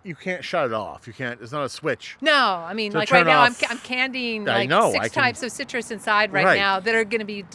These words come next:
Speaker 2: it, it will take three weeks for me to do it properly 'cause
Speaker 1: Yeah.
Speaker 2: every day I have to come and siphon each one separately and
Speaker 1: Yeah.
Speaker 2: reboil.
Speaker 1: How many times have you thought about them during this podcast?
Speaker 2: Yeah,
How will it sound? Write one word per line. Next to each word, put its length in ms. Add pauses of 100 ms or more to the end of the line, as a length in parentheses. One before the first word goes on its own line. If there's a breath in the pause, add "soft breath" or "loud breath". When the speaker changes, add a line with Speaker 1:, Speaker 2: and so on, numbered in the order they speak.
(140)
Speaker 2:
it, 140
it 100
will 100
take 240 (200)
three 240
weeks 280
for 80
me 100
to 100
do 120
it 80
properly 460
'cause 140
Speaker 1:
Yeah. 60
Speaker 2:
every 140
day 140
I 60
have 140
to 60
come 200
and 80
siphon 380
each 160
one 120
separately 540
and 80
Speaker 1:
Yeah. 100
Speaker 2:
reboil. 140
Speaker 1:
How 120
many 140
times 220
have 40
you 60
thought 220
about 180
them 100
during 200
this 100
podcast? 640
Speaker 2:
Yeah, 180